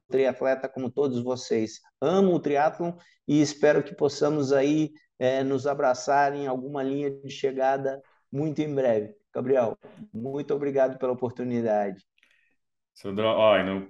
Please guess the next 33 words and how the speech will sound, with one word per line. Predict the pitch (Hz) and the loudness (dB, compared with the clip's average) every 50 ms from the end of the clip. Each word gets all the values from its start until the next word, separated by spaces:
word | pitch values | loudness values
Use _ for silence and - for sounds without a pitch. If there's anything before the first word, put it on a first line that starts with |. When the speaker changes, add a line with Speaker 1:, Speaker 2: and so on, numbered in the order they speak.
| - - | -12 -6
Speaker 2:
deixar | 98 95 - 98 92 | -6 -6 -4 -4 -2
pra | - 107 | 0 2
galera | 104 101 107 110 110 | 4 4 4 4 2
o | |
recado, | 110 98 98 - 101 104 113 113 117 | 0 -2 0 2 2 2 2 0 -2
esqueça | 98 - - 104 104 | -8 -6 -6 -6 -4
de | 113 | -6
assistir | 113 - - 104 - - 123 110 | -8 -8 -8 -10 -6 -2 0 2
aí, | 101 95 95 101 110 120 123 123 123 - | 2 4 4 2 2 2 0 -2 -4 0
fala | - 98 107 104 | 2 2 2 2
pra | - 104 | 0 -4
gente | 101 104 104 | -4 -6 -8
o | |
que | - | -8
vocês | - 110 113 | -6 -2 -2
acharam | 107 - - 107 98 104 | -2 0 0 0 0 0
do | 101 104 - | -2 -4 -4
Preda-, | 113 107 104 107 - - - | -4 -2 -2 -2 -4 -4 -2
Predadores | 107 104 104 101 98 107 104 104 | 0 2 2 2 2 0 0 2
da | 107 | 0
Distância, | 101 101 - - - 95 98 110 117 - - 110 | -2 -2 -4 -6 -4 -2 -2 -2 -2 -4 -8 -10
depois | 101 - - 98 92 | -10 -8 -8 -8 -8
comentem | - - 101 98 101 107 113 107 104 | -4 -4 -2 0 0 0 0 0 -4
aqui | 101 - 101 101 98 | -2 -2 -2 -4 -2
também, | 95 92 90 90 92 101 110 120 127 - - - _ - _ _ _ - | -4 -6 -6 -4 -2 -2 -2 -2 -4 -8 -14 -18 _ -20 _ _ _ -12
pra | - 92 | -10 -2
falar | - 107 101 101 101 | 2 4 4 4 4
pra | 101 98 | 4 0
gente | 95 95 95 95 | 0 0 -2 -6
o | |
que | - | -8
vocês | - 104 98 98 | -6 -4 0 2
acharam | 101 95 95 - - 92 95 104 113 117 120 127 - | 2 2 2 2 2 4 6 6 6 4 2 -2 -6